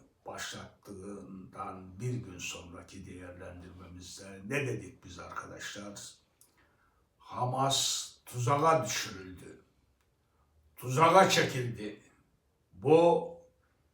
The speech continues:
İsrail'in on bir Eylül'ü olacak. Bundan sonra İsrail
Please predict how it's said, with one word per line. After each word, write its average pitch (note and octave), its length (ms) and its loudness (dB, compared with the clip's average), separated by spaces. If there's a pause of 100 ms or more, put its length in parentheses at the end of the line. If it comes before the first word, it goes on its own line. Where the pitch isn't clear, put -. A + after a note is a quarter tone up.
(180)
İsrail'in C3 1200 4
on C#3 340 4
bir C3 300 0
Eylül'ü C3+ 460 4
olacak. - 920 -4 (1080)
Bundan A2+ 460 0
sonra G2 540 -2
İsrail B2 1040 0